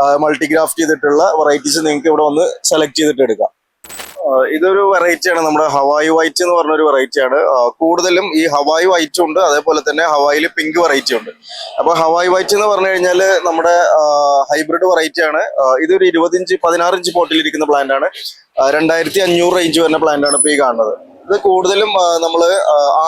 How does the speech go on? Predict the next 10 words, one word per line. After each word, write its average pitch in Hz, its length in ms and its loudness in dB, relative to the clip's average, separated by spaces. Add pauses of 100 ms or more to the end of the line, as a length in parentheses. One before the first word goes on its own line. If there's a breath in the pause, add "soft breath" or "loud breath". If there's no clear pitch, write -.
ആർച്ച് - 340 -4
ചെയ്യാൻ 185 300 2
വേണ്ടിയിട്ടാണ് 170 400 -2
ഈ 170 80 0
ഹൈബ്രിഡ് 156 480 -2
വെറൈറ്റീസ് 160 480 0
കൂടുതലും 147 420 0 (140)
ഹവായിയുടെ 156 360 2
വെറൈറ്റീസ് 151 440 0
നമ്മൾ 147 300 0